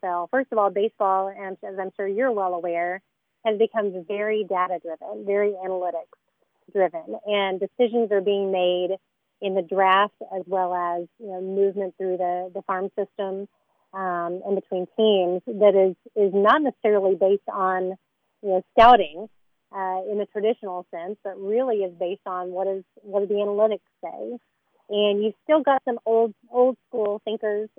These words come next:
in there, but a lot of the decisions that are now being made in baseball have, have everything to do with, uh, with data and analytics. So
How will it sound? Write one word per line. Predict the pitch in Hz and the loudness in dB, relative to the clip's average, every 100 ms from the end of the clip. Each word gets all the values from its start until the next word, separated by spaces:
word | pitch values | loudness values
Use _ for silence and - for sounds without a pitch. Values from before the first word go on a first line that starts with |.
| 208 | -8
in | 208 | -6
there, | 196 196 220 220 | -4 -2 -4 -2
but | 208 208 | -6 -6
a | 202 | -6
lot | 196 202 220 | -2 0 0
of | 220 190 | -2 -6
the | 196 | -10
decisions | 196 - 202 190 196 | -10 -8 -8 -8 -6
that | 190 | -6
are | 185 | -4
now | 180 180 | -6 -6
being | 185 180 | -6 -6
made | 180 175 | -6 -6
in | 180 180 | -6 -4
baseball | 180 202 180 175 180 | -4 -4 -4 -2 -2
have, | 190 180 175 - | -4 -6 -8 -10
have | 202 185 196 | -4 -4 -2
everything | 202 208 196 185 | 2 2 0 -6
to | 180 | -2
do | 185 180 | -2 0
with, | 175 175 170 196 _ _ _ - | 0 0 -2 -10 _ _ _ -12
uh, | 196 185 175 | -6 -6 -2
with | 185 - | -2 2
data | 180 175 | 2 2
and | 170 | -2
analytics. | 175 170 175 202 - - _ | -6 -6 -6 -4 -6 -10 _
So | 226 196 190 | 6 8 6